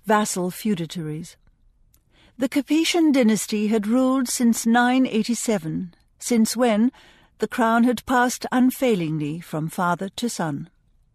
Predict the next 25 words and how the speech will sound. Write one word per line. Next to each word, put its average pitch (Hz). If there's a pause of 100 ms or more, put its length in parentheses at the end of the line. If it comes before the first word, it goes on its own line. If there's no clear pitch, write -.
(1800)
France 392
at 302
that 226
time 175
was 190
at 214
the -
hub 196
of 185
European 202
culture, 180 (260)
and 185
Paris 208 (320)
was 208
the 240
intellectual 240
centre 208
of 220
Christendom. 170 (960)
King 220
Philip 220
himself 226 (260)
was 233
a 285
generous 202